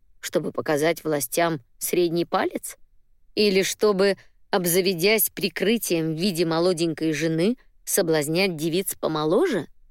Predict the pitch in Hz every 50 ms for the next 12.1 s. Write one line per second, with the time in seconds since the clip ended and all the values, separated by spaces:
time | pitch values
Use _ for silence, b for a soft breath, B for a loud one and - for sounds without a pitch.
0 | - - - - _ - - - - - - _ _ - - - - - - 254
1 | - - - - 330 349 370 339 285 240 240 262 269 254 240 254 226 214 202 202
2 | 269 277 - - - _ _ _ - - - - 196 202 185 156 - 226 247 254
3 | - - 220 196 190 170 - - 175 190 220 262 262 - - - 190 190 190 185
4 | 180 208 247 254 254 294 320 - 359 - - - - - - - - - - -
5 | _ _ _ - _ _ - - - 196 196 185 190 196 196 202 226 220 - -
6 | 269 311 330 226 180 143 131 - - - - - - _ _ - - - - 202
7 | 180 156 175 156 143 156 127 - 175 165 156 156 175 185 - - 170 156 160 -
8 | - - 180 180 160 156 151 151 147 - - - 160 170 160 - - - 175 147
9 | - _ _ _ _ _ _ _ _ _ _ _ _ - - _ - _ - -
10 | _ - 233 226 214 185 175 170 - - 180 175 170 170 165 165 165 160 - -
11 | - 185 175 151 - - 143 - - - 254 262 - - 143 120 - - - -
12 | -